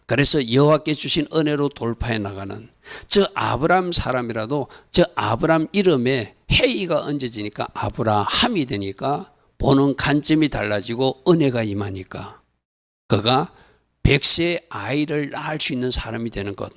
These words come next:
그게 우리 모두의 저 헤이 은혜가 임해야 되거든요. 그래서 저 헤이는 바로 생명을 상징하기도 하고 성령님이 우리에게 임하는 것을 상징하게 돼요.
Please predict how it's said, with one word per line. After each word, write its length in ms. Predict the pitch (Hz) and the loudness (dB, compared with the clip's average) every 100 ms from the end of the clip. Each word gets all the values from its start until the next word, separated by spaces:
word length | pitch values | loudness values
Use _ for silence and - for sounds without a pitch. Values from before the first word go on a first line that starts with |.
| _ | _
그게 120 | - | 2
우리 260 | 160 143 214 | 4 4 4
모두의 440 | 240 185 147 131 | 4 2 2 0
저 100 | 113 | 0
헤이 560 | 117 - - 285 196 156 - | 0 2 2 2 0 0 -2
은혜가 360 | 185 156 143 | -2 0 0
임해야 380 | 127 104 101 104 | -2 -4 -2 -2
되거든요. 540 | 101 104 107 110 101 147 - _ _ _ _ _ _ _ - - - - | -4 -8 -10 -10 -12 -14 -20 _ _ _ _ _ _ _ -16 -14 -14 -4
그래서 420 | - 185 208 233 226 - | 0 2 2 -2 -6 0
저 140 | 196 | 2
헤이는 680 | 196 - 247 262 196 180 127 | 2 0 0 0 0 -2 -2
바로 340 | 120 139 180 _ - | -4 -4 -6 _ -6
생명을 720 | - - - 247 214 180 139 | 0 0 0 -2 0 0 0
상징하기도 800 | - - 139 135 123 110 110 107 | -2 -4 -4 -2 -4 -4 -6 -6
하고 460 | 104 147 165 185 _ - | -4 -2 -4 -6 _ -2
성령님이 920 | - - 269 254 247 240 190 185 196 | -2 0 -2 -4 -4 -4 0 0 2
우리에게 340 | 139 123 123 | 2 2 2
임하는 380 | 120 120 135 131 | 0 2 2 2
것을 240 | 120 151 | 0 -2
상징하게 640 | 117 - 120 113 113 104 107 | -4 -8 -10 -12 -12 -14 -18
돼요. 260 | 113 110 | -20 -20